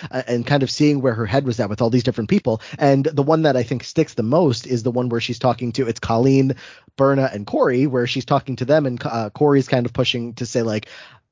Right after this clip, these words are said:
"I get where you're coming from," and I totally, you know, he says in confessional, like, "I totally wouldn't blame her if she wants to stray, but I do think that us sticking with the majority and with the numbers for now, getting out of the chaos phase without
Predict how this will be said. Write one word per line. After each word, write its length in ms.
"I 140
get 340
where 140
you're 160
coming 340
from," 220
and 100
I 60
totally, 380
you 100
know, 60
he 60
says 220
in 60
confessional, 460
like, 100
"I 60
totally 260
wouldn't 240
blame 280
her 200
if 140
she 100
wants 300
to 80
stray, 460
but 320
I 100
do 180
think 300
that 400
us 220
sticking 380
with 120
the 80
majority 460
and 80
with 100
the 60
numbers 440
for 280
now, 320
getting 260
out 140
of 60
the 60
chaos 440
phase 420
without 420